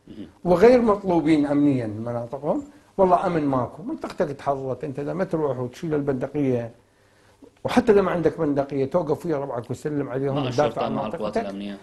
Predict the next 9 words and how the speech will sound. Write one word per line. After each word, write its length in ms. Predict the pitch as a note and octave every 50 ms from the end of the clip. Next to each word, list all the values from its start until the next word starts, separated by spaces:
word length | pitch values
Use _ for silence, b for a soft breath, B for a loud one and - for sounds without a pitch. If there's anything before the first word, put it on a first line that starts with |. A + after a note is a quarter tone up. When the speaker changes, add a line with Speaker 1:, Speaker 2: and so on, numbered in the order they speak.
| - - -
Speaker 2:
لا 180 | C#3+ C3 B2+ B2+
زالت 400 | A2 D#3 D3+ C#3 B2+ B2 - B2+
لحد 280 | - - C3+ C3 A#2+
اليوم 260 | A2+ A2+ A#2+ B2 A#2+
تظهر 340 | A2 - B2 A2 G#2 G#2+ A2
يمنا 320 | B2 B2 A#2 A2+ A#2 A#2+ B2 b b b b b b b -
خلايا 420 | - - A#2+ A#2+ B2+ B2+ B2+ A#2
في 100 | - -
المناطق 800 | A2+ A2 G#2+ A2+ A#2 B2 C3 C3 D3 - - B2+ A2+ G#2+ G#2 G#2+